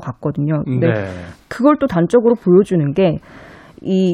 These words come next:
Speaker 1: 이백 건 분석을 했다고 했잖아요. 근데 이백 건 중에 백열여덟 건이 가해자가 피해자를 상대로 상습적으로 범행을 한 경우였거든요.
Speaker 2: 한두 번이 아니라는
Speaker 1: 네,
Speaker 2: 거죠.
Speaker 1: 한두 번이 아니라는 거죠. 범행이 멈추지 않고 장기간 반복됐다는 건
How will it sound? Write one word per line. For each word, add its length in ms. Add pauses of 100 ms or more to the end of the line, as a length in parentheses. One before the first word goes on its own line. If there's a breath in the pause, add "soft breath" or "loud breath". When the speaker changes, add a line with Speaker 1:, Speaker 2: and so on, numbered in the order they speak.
(140)
Speaker 1:
이백 240
건 160
분석을 400
했다고 280
했잖아요. 320
근데 120
이백 380
건 200
중에 440 (100)
백열여덟 920
건이 520 (320 soft breath)
가해자가 640
피해자를 480
상대로 340
상습적으로 880
범행을 400
한 180
경우였거든요. 800
Speaker 2:
한두 240
번이 160
아니라는 300
Speaker 1:
네, 60
Speaker 2:
거죠. 100
Speaker 1:
한두 180
번이 180
아니라는 460
거죠. 240 (360 soft breath)
범행이 540
멈추지 440
않고 200
장기간 380
반복됐다는 840
건 320